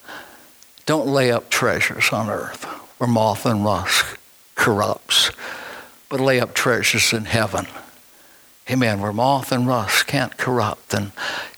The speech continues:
you know, the beauty of it is everything you do for the Lord, you know, you know what I mean? It is not lost. It has not been lost. They might take it away here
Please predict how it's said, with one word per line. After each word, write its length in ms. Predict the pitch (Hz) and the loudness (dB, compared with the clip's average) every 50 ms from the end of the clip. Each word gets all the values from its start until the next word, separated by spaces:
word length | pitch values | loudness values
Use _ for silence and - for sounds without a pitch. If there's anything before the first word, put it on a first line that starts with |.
| - - | -16 -8
you 60 | - | -4
know, 320 | 127 117 131 131 127 - - - - - - - - - - - | -4 -2 -2 -4 -8 -10 -16 -20 -20 -16 -16 -16 -16 -16 -10 -6
the 120 | 156 135 | -6 -4
beauty 360 | 120 143 165 170 160 156 156 | 0 2 2 2 4 4 4
of 160 | 151 143 127 131 | 4 2 2 2
it 60 | 127 | 0
is 240 | 120 113 110 101 123 | 2 2 2 2 2
everything 560 | 123 131 127 127 131 120 - 135 131 127 123 | 2 2 2 2 0 0 2 2 2 4 4
you 160 | 123 127 123 | 4 4 4
do 200 | 117 123 127 127 | 4 4 2 2
for 180 | 117 - - 123 | 2 0 -2 0
the 120 | 139 127 | 0 0
Lord, 480 | 117 107 98 87 90 95 98 101 92 90 - - - - - - - - - - - - - - | 0 0 -2 -2 -2 -2 -4 -4 -4 -8 -12 -14 -16 -20 -20 -20 -20 -20 -20 -20 -20 -20 -12 -6
you 80 | - 107 | -4 -2
know, 260 | 104 104 101 104 110 117 123 - - - - - - _ _ _ - | 0 0 0 -2 -4 -8 -14 -20 -20 -20 -20 -20 -20 _ _ _ -4
you 80 | 120 110 | -2 0
know 100 | 113 110 | 0 0
what 60 | 110 | 2
I 40 | 110 | 2
mean? 240 | 113 110 107 107 - - _ | 2 2 0 0 -4 -6 _
It 140 | - 127 117 | 0 2 4
is 220 | 117 117 110 107 113 | 4 2 2 2 2
not 280 | 107 104 98 - - | 2 0 0 0 -2
lost. 460 | - 110 98 95 92 95 - - - | 0 0 0 0 0 0 -2 -2 0
It 120 | 190 151 113 | 0 0 2
has 240 | 117 110 - - - | 2 2 2 2 2
not 340 | 120 113 110 107 - 127 | 2 2 2 0 -2 -2
been 200 | 120 120 117 113 | 0 0 0 2
lost. 640 | 110 104 95 92 95 - - - - - - - - - - - - - - - - _ _ _ - - - - - - - - - - - _ _ _ - _ _ _ _ _ _ | 0 0 0 0 0 -2 -2 0 2 2 2 2 -2 -6 -6 -14 -20 -20 -20 -20 -20 _ _ _ -20 -20 -20 -20 -20 -20 -20 -20 -20 -20 -20 _ _ _ -20 _ _ _ _ _ _
They 120 | - 131 131 | 0 0 2
might 320 | 131 131 131 131 127 - | 2 2 2 0 -2 0
take 220 | - 147 135 - | 0 0 0 0
it 100 | 131 127 | 0 0
away 320 | 131 127 127 135 131 127 123 | 0 2 2 4 4 4 2
here 400 | 104 135 147 143 120 104 - | 2 2 2 2 2 2 0